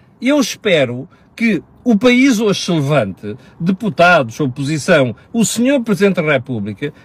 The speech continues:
que é para comentar esta pouca vergonha deste projeto de relatório. Ah, é um projeto? Pois é! Mas se a malta não abrir a boca, vai passar por cima disto.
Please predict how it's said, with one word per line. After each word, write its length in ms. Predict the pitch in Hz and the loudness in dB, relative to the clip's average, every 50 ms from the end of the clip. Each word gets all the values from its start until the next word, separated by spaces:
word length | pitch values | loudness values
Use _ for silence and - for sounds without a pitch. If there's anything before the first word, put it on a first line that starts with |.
| _ _ | _ _
que 80 | - 294 | -4 -2
é 20 | |
para 180 | 240 - 311 247 | 0 0 0 0
comentar 480 | 202 - 262 269 269 254 - 285 285 285 | 0 2 4 4 4 4 4 2 2 2
esta 300 | 277 220 - - 269 196 | 0 0 0 0 -2 0
pouca 340 | - - 285 247 196 262 | 0 0 0 0 2 2
vergonha 440 | 254 220 254 262 247 277 269 269 269 226 | 2 2 2 2 2 4 4 4 2 0
deste 220 | 262 247 - - | 0 -4 -6 -8
projeto 420 | - 277 226 214 254 247 196 - | -8 -6 -2 0 0 0 -2 -2
de 60 | 220 226 | -4 -4
relatório. 440 | 254 247 - - 247 233 220 208 - - - _ - | -4 -4 -4 -4 -4 -4 -4 -6 -10 -14 -20 _ -6
Ah, 160 | - 240 247 | -2 0 0
é 120 | 247 240 247 | 2 0 0
um 100 | 226 214 | 0 -2
projeto? 380 | 208 214 196 185 226 233 202 - _ | -2 -2 -2 0 0 -2 -2 -4 _
Pois 320 | - 302 311 294 262 233 | -2 0 2 2 4 4
é! 520 | 269 269 277 302 320 311 294 233 156 - 131 - _ _ _ _ _ | 4 4 4 4 0 -2 -4 -6 -6 -8 -14 -18 _ _ _ _ _
Mas 160 | - 220 214 | -4 -2 -2
se 120 | - - 262 | 0 0 -2
a 40 | 233 | 0
malta 280 | 269 285 262 - 247 | 0 0 0 0 0
não 200 | 208 196 175 160 | 0 0 0 0
abrir 280 | 156 147 160 190 208 240 | 0 0 0 0 0 0
a 40 | 220 | 0
boca, 340 | 190 240 262 285 226 - 269 | 2 2 2 2 2 2 2
vai 180 | 240 277 285 | 4 2 2
passar 380 | 269 - 285 262 - - 285 285 | 2 2 0 0 2 2 0 0
por 100 | 277 - | -2 -4
cima 260 | - - 277 277 302 | -4 -4 -4 -4 -4
disto. 600 | 294 285 277 269 220 - - - 277 262 240 240 | -4 -6 -6 -6 -8 -10 -14 -18 -18 -16 -16 -18